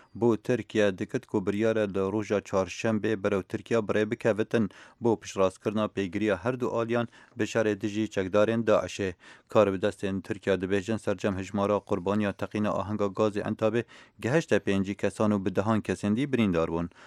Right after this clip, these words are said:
Ajansa dengûbasên fermiya dewleta Tirkiye Anadolu li ser zarê fermandarê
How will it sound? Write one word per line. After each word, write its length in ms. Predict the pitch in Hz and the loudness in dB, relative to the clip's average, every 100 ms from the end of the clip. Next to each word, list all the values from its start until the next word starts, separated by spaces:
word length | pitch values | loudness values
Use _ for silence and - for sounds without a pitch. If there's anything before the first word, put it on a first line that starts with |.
| - - | -18 0
Ajansa 440 | 117 107 98 - | 2 2 0 0
dengûbasên 680 | 95 95 92 90 104 - 95 | 0 0 -2 0 -2 -2 -4
fermiya 480 | - 95 104 98 | -2 0 0 0
dewleta 380 | 95 101 104 98 | 2 2 2 0
Tirkiye 420 | 92 113 104 - | -2 -4 -4 -2
Anadolu 640 | 98 101 104 98 101 113 104 | -2 0 -2 -2 -2 0 -2
li 60 | |
ser 200 | 90 101 | -2 -4
zarê 320 | 87 98 104 | -2 -2 -2
fermandarê 760 | 95 101 98 98 110 117 104 | -2 -4 -2 0 0 0 0